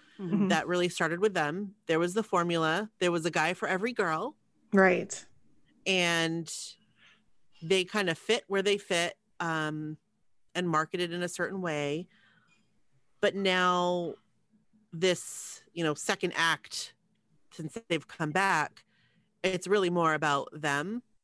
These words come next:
Speaker 3: Mm-hmm.
Speaker 2: truly as the humans they
Speaker 1: Who
Speaker 2: are.
Speaker 1: they are, not who the record company wants them to be.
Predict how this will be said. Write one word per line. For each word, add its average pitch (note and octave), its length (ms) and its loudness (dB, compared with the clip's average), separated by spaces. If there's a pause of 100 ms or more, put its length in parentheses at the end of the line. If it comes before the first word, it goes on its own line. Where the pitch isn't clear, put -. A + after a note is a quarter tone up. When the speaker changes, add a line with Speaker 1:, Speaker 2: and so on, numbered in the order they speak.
(340)
Speaker 3:
Mm-hmm. A3 80 0
Speaker 2:
truly B3 500 2 (400)
as E3+ 440 -4 (340)
the D#3+ 100 -6
humans F3+ 380 0
they D3 140 0
Speaker 1:
Who C3 80 2
Speaker 2:
are. G#3 220 4
Speaker 1:
they F3+ 240 2
are, E3 300 0
not D#3+ 320 -2
who F#3 100 -2
the D#3+ 100 -2
record D3+ 320 -2
company D3 340 -4
wants C#3 300 -8
them D3+ 160 -10
to D3+ 140 -14
be. D3 280 -12